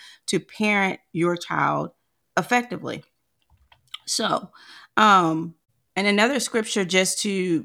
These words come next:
jump into that really supports that growth over in Ephesians four. "Instead, speaking the truth in love, we will grow to become in every aspect the mature body of him who is the head, that is the Christ."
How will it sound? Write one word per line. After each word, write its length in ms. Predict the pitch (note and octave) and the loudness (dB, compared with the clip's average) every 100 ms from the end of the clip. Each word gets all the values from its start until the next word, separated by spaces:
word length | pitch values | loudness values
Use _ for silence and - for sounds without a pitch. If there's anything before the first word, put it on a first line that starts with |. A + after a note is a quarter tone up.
| D#3 | -2
jump 280 | D#3+ F#3+ F#3 | 0 0 0
into 320 | F3+ F3+ G3+ | -4 -4 -2
that 120 | F#3 | -2
really 220 | E3 F#3+ F#3 | 0 -2 -2
supports 460 | F3+ - F#3 - | -4 -2 -2 -2
that 180 | F3 - | -6 -4
growth 400 | F3 F3 F#3+ - | -2 -2 -2 -2
over 280 | F3 G3 G3+ | 2 2 2
in 80 | F#3 | -2
Ephesians 480 | F3 G3 F#3 F3 - | -4 -6 -4 -4 -4
four. 380 | G#3+ F#3+ D3 - | -4 -2 -2 -4
"Instead, 960 | F3 F#3+ - - A#3 G#3 E3 E3+ - | -2 -2 -2 0 2 2 2 0 -6
speaking 800 | - - - B3 C4+ C#4+ C#4+ C#4+ C#4+ - - _ | -8 -8 -4 -2 -2 0 2 2 -2 -10 -20 _
the 120 | G#3+ | -4
truth 320 | A3 C4 B3+ | -2 -4 -2
in 160 | B3+ A#3 | 0 2
love, 400 | A3+ E3 D3+ - - - - | 4 2 -2 -10 -18 -14 -6
we 120 | A3 | 0
will 160 | G#3+ G3 | 2 0
grow 580 | - F#3 G#3 G#3+ A3+ | -2 0 4 4 2
to 160 | A#3 A3 | -2 -6
become 380 | G3 - F#3 E3 | -6 -2 0 2
in 120 | E3 | 0
every 340 | G3 G#3+ A#3+ | 0 2 2
aspect 520 | G#3 F#3+ - F#3 F3 - | 2 0 -4 -6 -6 -4
the 80 | |
mature 400 | E3+ E3 - A#3 | -4 -4 -2 -2
body 320 | G3 F#3+ F3 F3+ | 0 0 0 -2
of 120 | E3+ | -4
him 280 | F3+ F3 E3 | -4 -2 -2
who 140 | E3+ | -4
is 100 | D#3+ | -4
the 120 | E3 | -6
head, 320 | E3 F3+ F3 E3+ | -4 -4 -4 -4
that 140 | E3 | -4
is 180 | E3 D#3+ | -4 -8
the 80 | E3+ | -8
Christ." 420 | - D#2+ - | -2 0 -2